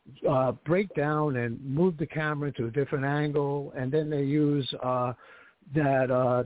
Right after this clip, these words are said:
Tescon, I think it's called Tescon, uh, uh, ta-, uh, yeah, Tascam V R oh five, uh, recorder, which they put down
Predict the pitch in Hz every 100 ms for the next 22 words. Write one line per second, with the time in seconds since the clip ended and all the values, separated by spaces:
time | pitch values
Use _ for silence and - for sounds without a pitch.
0 | - 196 190 - - 185 180 180 180 180
1 | 175 143 151 165 151 - 156 135 165 165
2 | - 165 165 165 165 156 151 143 139 135
3 | - _ _ - - - _ _ _ _
4 | _ - 127 123 117 117 113 - _ _
5 | _ _ _ _ - 175 185 135 139 135
6 | 165 117 104 180 196 - - 196 185 180
7 | 180 185 - - 131 180 185 175 180 165
8 | 160 151 147 147 - 147 143 - 170 165
9 | 156 151 156 143 - 135 131 127 123 127
10 | 127 165 165 151 107 101 120 - 127 -
11 | - 123 120 - 160 147 147 139 135 139